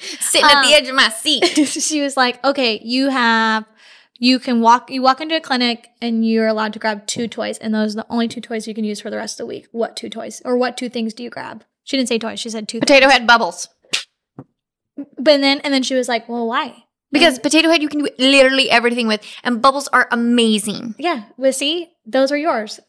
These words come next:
Speaker 2: Mine, obviously, were bubbles, and I said pop tubes. And then she was like, "What are pop tubes?" And I
Speaker 1: Mm-hmm.
Speaker 2: told her, and then we had this full conversation about it. But you could ask anyone, like, you could ask an O T that,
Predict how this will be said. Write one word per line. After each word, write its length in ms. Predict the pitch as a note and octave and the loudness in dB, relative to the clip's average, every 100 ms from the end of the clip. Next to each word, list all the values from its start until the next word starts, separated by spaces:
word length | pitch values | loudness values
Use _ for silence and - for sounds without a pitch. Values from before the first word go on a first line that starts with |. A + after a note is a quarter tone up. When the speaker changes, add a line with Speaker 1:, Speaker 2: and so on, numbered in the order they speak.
| _ - | _ -6
Speaker 2:
Mine, 520 | B3+ C4+ D#4+ C#4 C#4 - | 0 4 4 4 0 0
obviously, 400 | A#3+ A#3+ A#3+ B3 | 0 0 -6 -4
were 120 | A#3 | 0
bubbles, 480 | A3 A3 A3+ A#3 A#3 - | 2 2 2 0 -2 -4
and 160 | A#3 A3 | -2 0
I 40 | |
said 200 | A3 A3 | -2 -6
pop 260 | - A#3+ - | -2 -4 -4
tubes. 480 | - - _ - - | -18 -20 _ -20 -8
And 120 | A#3+ | -2
then 100 | A#3 | 0
she 140 | A3 A#3+ | 0 0
was 180 | A#3 | -2
like, 180 | A3 G#3+ | -2 -6
"What 160 | A3+ A3+ | -4 -2
are 80 | C4+ | -4
pop 280 | D4 E4+ | -4 -6
tubes?" 320 | - A3 G#3+ G#3 | -6 -6 -6 -6
And 100 | A3 | -4
I 80 | |
Speaker 1:
Mm-hmm. 100 | A3 | -2
Speaker 2:
told 160 | A3 G#3+ | -2 0
her, 80 | C4+ | -2
and 220 | D4 C4 | -2 -2
then 60 | B3+ | 0
we 60 | |
had 80 | B3+ | 0
this 120 | A#3 - | -2 -6
full 320 | _ C4+ C#4 | _ 2 2
conversation 640 | C#4 C#4+ C4 B3 A#3 A#3 | 0 -2 -2 -4 -4 -4
about 260 | A3 G#3 G#3 | -2 -2 -4
it. 120 | A#3 - - | -12 -16 -10
But 100 | - | -4
you 160 | C#4 E4 | 4 4
could 160 | F4+ G4 | 2 0
ask 360 | C4 C#4+ C4+ - | 2 2 0 -6
anyone, 760 | C4+ B3 C#4+ D#4+ C4 A#3+ A#3+ A#3+ _ _ _ _ | -2 0 -2 -4 -2 -2 -2 -6 _ _ _ _
like, 200 | C4 A#3+ | 0 2
you 80 | D4 | 2
could 120 | E4+ | 4
ask 200 | C4+ A#3 | 2 0
an 60 | - | -6
O 120 | A#3+ B3 | -4 -4
T 220 | - D4 | -2 -2
that, 360 | D4 D4 D4 | 2 2 0